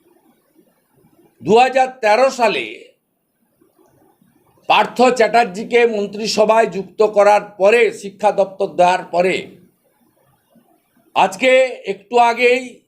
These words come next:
চোরের মায়ের লম্বা গলা, চোরেদের রানী, তিনি বলেছেন এসএসসি দায়ী,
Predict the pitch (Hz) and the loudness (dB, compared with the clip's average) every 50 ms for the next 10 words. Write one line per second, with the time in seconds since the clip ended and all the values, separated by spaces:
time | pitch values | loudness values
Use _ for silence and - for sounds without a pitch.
0 | _ - 208 208 233 247 247 240 233 233 233 233 233 233 226 202 202 208 214 208 | _ -2 0 2 2 2 2 0 0 0 0 0 0 0 0 0 0 0 2 0
1 | 202 196 170 165 156 135 120 120 - - 190 196 214 196 170 208 202 165 170 180 | 0 0 0 -2 -4 -4 -6 -8 -6 -4 0 0 0 2 2 0 -2 0 0 0
2 | 190 185 160 120 - - - - - _ _ _ _ _ _ _ _ _ _ _ | 0 -2 -4 -8 -10 -14 -20 -20 -20 _ _ _ _ _ _ _ _ _ _ _
3 | _ _ _ _ _ _ _ _ _ _ _ _ _ _ - - 180 202 226 233 | _ _ _ _ _ _ _ _ _ _ _ _ _ _ -14 -6 -4 0 0 2
4 | 226 208 233 240 233 - - 269 254 254 254 254 254 - - _ _ _ _ _ | 2 2 2 2 0 0 2 2 2 2 -2 -6 -12 -16 -20 _ _ _ _ _
5 | _ _ _ _ _ _ _ _ _ _ _ _ _ _ _ _ _ _ _ - | _ _ _ _ _ _ _ _ _ _ _ _ _ _ _ _ _ _ _ -2
6 | - 208 214 214 262 247 240 - - 262 220 226 208 208 190 - 170 - - | 0 0 2 2 0 0 0 -2 -4 -2 0 2 2 2 0 -4 -8 -18 -20